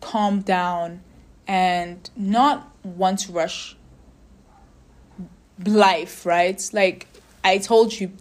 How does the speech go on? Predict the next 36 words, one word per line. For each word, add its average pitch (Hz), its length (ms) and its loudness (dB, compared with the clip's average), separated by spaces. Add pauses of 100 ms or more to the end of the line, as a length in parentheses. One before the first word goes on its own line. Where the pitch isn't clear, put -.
(120)
previously, 202 580 0
like, 175 300 0 (680)
I 247 140 6
want 262 340 4
everything 262 400 2
to - 100 -8
be 240 100 -4
done 233 280 2
before 233 280 2
I 233 100 6
hit 240 280 -4
this 226 200 -6
age. 190 340 -2
I'm 208 120 -6
changing 277 360 0
that 214 160 0
thinking, 226 320 -4
though. 170 60 -4
I'm 175 140 -8
changing 247 380 -2
it. 165 120 -10
Don't 214 160 -6
worry. 196 400 -2 (380)
And 214 100 -2
I 226 60 2
hope 262 240 2
everybody 226 460 2
else 208 140 0
that's 196 180 -2
seeing 233 260 -2
this, 185 180 -2
like, 190 200 -2
life 294 380 2
does 320 280 2
go 240 260 4
on. 233 720 0